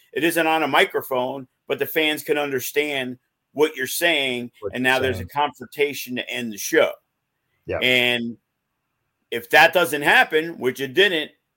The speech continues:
Speaker 1: it's now my job to make sure the next time it does happen, because I'm the one who puts these segments together,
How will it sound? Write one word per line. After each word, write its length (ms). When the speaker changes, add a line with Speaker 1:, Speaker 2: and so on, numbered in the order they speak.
Speaker 1:
it's 280
now 240
my 320
job 480
to 80
make 240
sure 260
the 120
next 320
time 580
it 220
does 260
happen, 380
because 720
I'm 280
the 80
one 300
who 180
puts 300
these 260
segments 440
together, 580